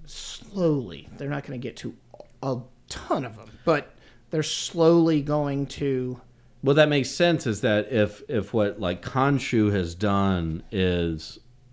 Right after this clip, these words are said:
Speaker 2: subservience over the years, like, that's how you create immortality.
Speaker 1: Exactly.
Speaker 2: Is that you dump their soul into another body.
Speaker 1: Right.
Speaker 2: And then eventually you either get to live out that other person's life or then you get to take over when needed.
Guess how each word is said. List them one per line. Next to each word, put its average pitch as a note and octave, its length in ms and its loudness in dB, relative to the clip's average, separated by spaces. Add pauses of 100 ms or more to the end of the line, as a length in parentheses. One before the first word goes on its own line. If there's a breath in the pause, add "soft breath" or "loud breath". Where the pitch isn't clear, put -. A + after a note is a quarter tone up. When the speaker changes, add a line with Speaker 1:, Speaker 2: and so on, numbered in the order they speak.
(240)
Speaker 2:
subservience A#2 1000 2
over G2 220 2
the F2+ 120 -4
years, G#2+ 480 2
like, G2+ 280 -4
that's A#2+ 200 0
how A#2+ 80 2
you G#2+ 180 4
create F#2+ 340 -2
immortality. F2+ 1040 -4
Speaker 1:
Exactly. A3 380 2
Speaker 2:
Is G2 80 -2
that G2+ 220 0
you G#2+ 60 0
dump G2+ 400 2
their G#2+ 160 0
soul F#2 480 0
into F2+ 260 -4
another G#2 360 4
body. F2 300 0
Speaker 1:
Right. - 360 -2 (760 soft breath)
Speaker 2:
And A2+ 160 2
then G2 360 0
eventually G#2+ 800 2 (1080)
you A2+ 140 2
either A2 180 6
get G#2 160 0
to A#2 100 0
live G#2 180 4
out G2 180 2
that G2 140 4
other G2+ 180 4
person's G2+ 400 0
life F2+ 260 0
or F#2 120 0
then F2+ 260 0
you G2 120 2
get G2+ 180 4
to G#2+ 80 -2
take G2+ 280 0
over F2+ 400 2
when F2+ 300 -2
needed. E2 400 -2